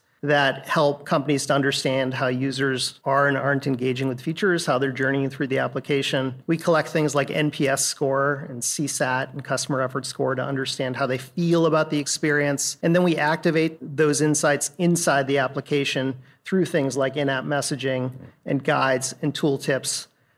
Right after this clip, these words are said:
to help shape behavior, to onboard new users, to announce and train users on h-, how to get value from new features, and then ultimately through an acquisition that we made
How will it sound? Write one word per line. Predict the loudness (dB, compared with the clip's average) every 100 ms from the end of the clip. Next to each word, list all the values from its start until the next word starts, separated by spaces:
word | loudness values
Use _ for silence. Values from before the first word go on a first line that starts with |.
| -6
to | 0
help | 2 2
shape | 2 0 0
behavior, | -2 0 0 -2 -4
to | -4 0
onboard | 2 2 2 2 2
new | -2 -2 -2
users, | 0 2 2 2 0 -2 -2
to | 0 2 0 -2 -8 -10
announce | 0 4 4 4 2 0
and | -2 0 0 -2 -6
train | -2 2 2 4
users | 2 2 0 0
on | 0
h-, | 0 -4
how | 0 2
to |
get | 2 -2
value | -2 -2 -4
from | -6 -6
new | -6
features, | -4 -4 -2 0 0 0 -6 -10 _ _ -4
and | 2 2 2 0
then | 2 4
ultimately | 4 2 0 0 0
through | 2 2
an | 4
acquisition | 0 0 0 0 0 2
that | 2
we | 2
made | 0 2 2 0